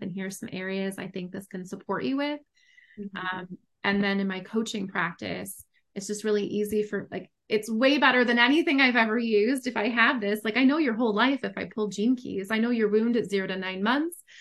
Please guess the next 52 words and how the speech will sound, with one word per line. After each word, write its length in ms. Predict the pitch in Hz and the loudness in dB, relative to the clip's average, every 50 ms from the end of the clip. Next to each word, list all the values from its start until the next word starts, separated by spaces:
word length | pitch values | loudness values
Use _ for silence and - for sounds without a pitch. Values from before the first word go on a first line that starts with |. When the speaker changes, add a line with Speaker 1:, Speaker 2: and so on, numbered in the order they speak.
| - - - - | -20 -20 -16 -8
Speaker 1:
I 100 | - 185 202 | -2 0 0
know 100 | 208 208 | 2 2
your 180 | 196 190 196 | 0 0 -2
core 380 | 190 190 - - 214 208 208 202 | -4 -6 -4 -2 0 0 0 0
wo-, 140 | 208 214 202 | 0 -2 -4
s-, 280 | - 202 202 - - - | -4 -6 -10 -10 -10 -4
wound 280 | 208 214 214 214 220 | -2 0 2 2 0
from 160 | 220 214 208 202 | 0 0 -2 0
zero 220 | 190 190 190 185 | 0 0 -2 -2
to 60 | 190 | -6
seven. 560 | 196 - 294 294 285 269 277 277 269 269 254 - | -4 0 2 2 2 2 2 0 2 0 0 0
I 140 | - 196 196 | 0 -2 -2
know 80 | 196 190 | 0 0
your 180 | 185 185 185 | -2 -2 -2
emotional 540 | 190 202 233 262 277 254 - 269 262 262 247 | 0 0 0 0 0 -2 -2 -2 -2 0 0
intelligence 600 | 247 247 247 262 247 254 247 247 247 240 247 247 | 0 0 -2 -2 -2 -2 -2 -2 0 -2 -2 0
wound. 400 | - 233 233 233 233 233 233 226 - | 0 -2 0 0 0 0 0 -2 -2
I 60 | - | -4
know, 140 | 170 - 208 202 | -4 -2 2 2
like, 220 | 233 214 - - _ - 208 | 2 0 0 -8 _ -8 -4
I 140 | - 196 208 | 0 0 2
know 120 | 202 208 | 4 4
you're 360 | 208 226 208 190 185 202 220 - - - - - | 6 6 6 4 4 2 -2 -4 -14 -20 -14 -6
from 140 | - 196 196 | -6 -4 0
eight 180 | 220 214 208 208 | 2 0 2 0
to 60 | 226 | -4
fourteen, 800 | 214 - 196 190 190 185 - - 277 262 247 247 247 240 240 233 | -6 -6 -6 -6 -6 -6 -4 -2 0 2 2 2 0 0 -2 -4
and 180 | - 190 196 196 | -4 -4 -4 -4
then 80 | 190 | -4
I 60 | 190 | -4
know 120 | 190 190 180 | -6 -6 -6
your 220 | 185 196 - - | -8 -6 -6 -6
I 120 | - - - | -6 -6 -8
Q 340 | - - - 285 277 269 262 | -10 -4 0 0 2 2 2
wound, 560 | 240 254 254 254 254 247 247 247 240 233 220 | 2 2 2 2 4 2 2 2 0 -2 -4
and 140 | - - - | -4 -6 -6
then 120 | - - | -8 -8
you 100 | 71 - | -8 -8
know 120 | - - - | -8 -8 -8
your 160 | - - - | -8 -8 -10
attraction, 480 | - - - 262 247 247 - - 233 226 | -10 -4 0 0 0 0 0 -4 -4 -2
like, 260 | 220 214 202 202 - | -2 -4 -4 -6 -6
you 60 | 226 | -8
just 160 | 214 233 - | -8 -8 -6
have 160 | 240 214 208 - - | -6 -6 -6 -6 -6
all 240 | 202 202 208 220 233 | -4 -2 -2 0 -2
of 100 | 220 214 | -2 -4
it 100 | 202 190 | -4 -4
laid 200 | 196 196 190 196 | -4 -4 -2 -2
out 260 | 196 208 233 254 - - | -2 -2 -4 -6 -10 -8
for 100 | 214 190 | -8 -6
you. 500 | 185 - - - - - - - 247 | -6 -6 -8 -8 -10 -12 -12 -12 -14